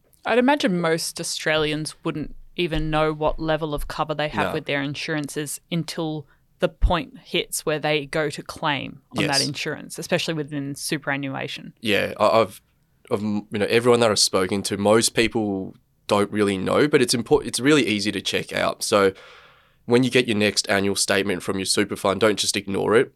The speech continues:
Speaker 2: Um, have a look at it, see what you're paying for. You know, you could be paying a couple of hundred dollars. You know, some people might even have, you know, thousand dollars worth of premiums in there, which they don't even know that they're paying. So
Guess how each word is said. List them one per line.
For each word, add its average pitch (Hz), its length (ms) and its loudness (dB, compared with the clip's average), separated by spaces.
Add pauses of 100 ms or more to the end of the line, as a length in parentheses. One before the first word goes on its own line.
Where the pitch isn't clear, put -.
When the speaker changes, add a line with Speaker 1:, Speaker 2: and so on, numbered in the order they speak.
(100)
Speaker 2:
Um, 95 300 -2
have 117 160 0
a 120 60 4
look 92 260 -2
at 101 80 0
it, 143 180 -2
see - 280 2
what 160 120 -4
you're 110 100 -2
paying 101 340 -2
for. 107 340 -4
You 101 80 -10
know, 92 160 -2
you 95 180 -4
could 135 180 -4
be 147 100 0
paying 98 560 -2 (340)
a - 60 -20
couple 110 220 0
of 92 60 -6
hundred 98 220 -2
dollars. 92 540 -2
You - 80 -14
know, 92 80 -2
some 113 180 2
people 123 240 0
might 107 220 4
even 101 160 -2
have, 95 360 -4
you 92 100 -10
know, 92 100 -4
thousand 98 380 -2
dollars 92 260 2
worth 92 140 -2
of 85 120 -10
premiums 95 480 -2
in 90 140 -4
there, 87 180 -4
which 90 240 -6
they 95 140 0
don't 95 140 0
even 95 200 -4
know 95 140 -4
that 95 140 -6
they're 87 100 -10
paying. 107 460 -8
So 117 240 4